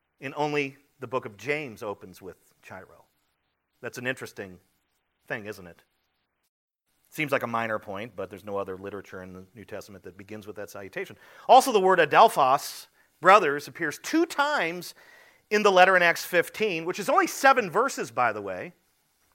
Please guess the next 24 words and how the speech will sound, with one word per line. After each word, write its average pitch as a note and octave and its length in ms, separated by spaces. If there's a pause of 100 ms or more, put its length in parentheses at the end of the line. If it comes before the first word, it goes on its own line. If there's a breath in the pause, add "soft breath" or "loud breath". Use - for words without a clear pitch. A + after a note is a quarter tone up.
(120)
It G3 60
was F#3+ 80
like, F#3 160 (220)
you F3+ 100
know, D#3 120
it - 140
was D#3+ 120
like D#3 180
Bruce D#3+ 380
wrote A2+ 240
it. F2+ 100 (320 soft breath)
"Hey, A3 200
brother, D3+ 360
hey, B3 220
brother, D3+ 340
hey, A#3+ 180
brother." C3 480 (140)
You C3 120
know, D3+ 280
you C#3+ 80
know C#3+ 60
how B2+ 160
he G#2+ 80
is. G#2+ 240